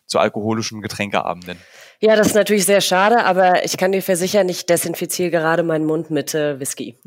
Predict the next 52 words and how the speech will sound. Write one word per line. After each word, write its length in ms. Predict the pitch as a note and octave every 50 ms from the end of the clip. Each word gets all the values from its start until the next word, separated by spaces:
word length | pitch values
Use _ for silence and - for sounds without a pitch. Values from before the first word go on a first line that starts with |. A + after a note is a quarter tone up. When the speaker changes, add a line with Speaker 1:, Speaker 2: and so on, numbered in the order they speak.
| F#3 - -
Speaker 2:
<laughs> 420 | A#3+ A3 A3+ A3+ - F#3 - _ _ _ _ _ _ _ _ _ _ -
Speaker 1:
Das 120 | C3 B2+
ist 140 | A#2 A2+ -
sehr 120 | A2+ G#2 F#2
gut. 260 | G2 G#2 G2+ - - _ _ _ - - - -
Ähm, 440 | C3 B2 A#2+ B2 A#2+ A2+ A2+ A2 A2+ - - - - - -
äh, 280 | - B2+ A#2+ A#2 A#2
ich 180 | A#2 B2 B2+ A#2
glaube 200 | - D3 F3+ G3+
ja, 200 | F3 E3 D3+ C3
das 180 | D3 D3+ - -
hilft 340 | D#3 C#3+ D3 D3+ F3 -
ja 60 | - E3
tatsächlich. 340 | E3 D#3 E3+ F3+ F3 C#3
Ich 140 | B2 C3+ -
würde 120 | E3 E3 E3
es 40 |
jetzt 140 | F3+ D#3 -
eher 120 | A#2+ D3 D#3
für 80 | E3
die 140 | C#3 C3 A#2+
Hände 180 | C3 E3 G3+ A3
benutzen 360 | A3 G#3+ G#3+ G#3 - - -
als 160 | - F#3+ -
für 60 | G#3
den 40 | F#3
Mund, 160 | F3+ G3 G3
weil 100 | F3 D3
wenn's 120 | C#3+ D3 D3+
im 80 | C#3+
Mund 180 | C3 C3 D#3+ F#3
ist, 120 | F3+ D#3+
ist 40 | D3+
es 60 | C3+
schon 160 | - - A#2
eh 160 | C3 D#3 D#3+ C#3
sowieso 280 | C3 B2 A#2 A2+ B2+
zu 140 | C3+ - -
spät. 420 | A2 - - A2+ B2+ F3 - - _ _ - - - - - - - - -
Ähm, 720 | - B2+ B2+ C3 C3+ C#3 C#3 C#3 C#3+ C#3+ C#3+ D3 D3 C#3 - - _ -
aber 220 | - C3 D#3 D3
lass 140 | D#3 F3 G3
uns 60 | F#3 -
doch 100 | D#3 D3+
einfach 200 | C3+ D3+ E3 D3+
mal 120 | C#3+ C3
anfangen. 500 | F#2 B2+ D#3 - - D#3+ D3+ D#3 D#3 D3 - _ _ _ _ _ _ _ _
Du 180 | C3 D3+ E3
bist 300 | F#3+ A3+ A3 - - - -
nach 140 | D3 C#3+ C3+ -
Israel 380 | F3 F#3 - G#3+ G3 D#3+ D3
noch 220 | C#3+ D3 C#3 -